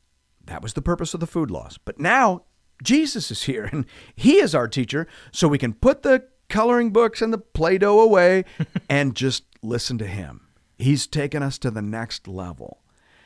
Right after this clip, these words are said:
And that's what we see him doing in this passage. We see him positioning himself as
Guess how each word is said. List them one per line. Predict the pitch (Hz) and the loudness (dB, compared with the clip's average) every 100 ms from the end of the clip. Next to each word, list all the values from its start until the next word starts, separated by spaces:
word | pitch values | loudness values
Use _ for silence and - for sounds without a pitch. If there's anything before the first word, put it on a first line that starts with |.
| _ - | _ -8
And | 104 90 | -6 -2
that's | 120 165 - | -2 -2 -4
what | 175 | -6
we | 170 | -4
see | 165 - 147 | -4 -2 -2
him | 143 | -2
doing | 120 135 135 | -2 -2 -2
in | 131 | -4
this | 127 | -6
passage. | 143 131 139 - - | -6 -6 -8 -14 -10
We | 101 | -6
see | 135 | -4
him | 127 120 | -4 -4
positioning | 110 95 170 208 202 | -6 -4 -6 -4 -8
himself | 160 - 139 131 - - _ _ | -8 -2 -2 -2 -8 -20 _ _
as | 117 110 | -6 -6